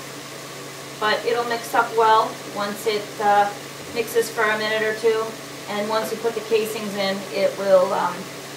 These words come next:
disperse it out a little bit better too. Um, while that's mixing for a minute, I'm gonna show you the sizes it comes in.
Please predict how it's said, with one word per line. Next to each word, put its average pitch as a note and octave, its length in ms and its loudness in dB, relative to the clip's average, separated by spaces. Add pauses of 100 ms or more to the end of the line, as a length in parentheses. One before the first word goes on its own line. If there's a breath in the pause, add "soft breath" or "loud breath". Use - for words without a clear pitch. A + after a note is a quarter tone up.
(220)
disperse G#3 460 0
it G3 100 2
out F3+ 220 6 (200)
a F#3 40 2
little F#3 180 6
bit F#3 180 -2
better F3 340 -2
too. D3+ 180 0 (1400)
Um, G3 280 0 (320)
while B3 240 8
that's C4+ 240 2
mixing C4+ 300 -4
for C4 160 -2
a B3+ 60 2
minute, B3+ 300 2 (160)
I'm A3 160 -4
gonna A3 160 -4
show A3+ 240 -2
you A3 220 6
the G#3+ 80 -2
sizes A3+ 460 2
it C4 120 -2
comes B3 300 -2
in. B3+ 140 -6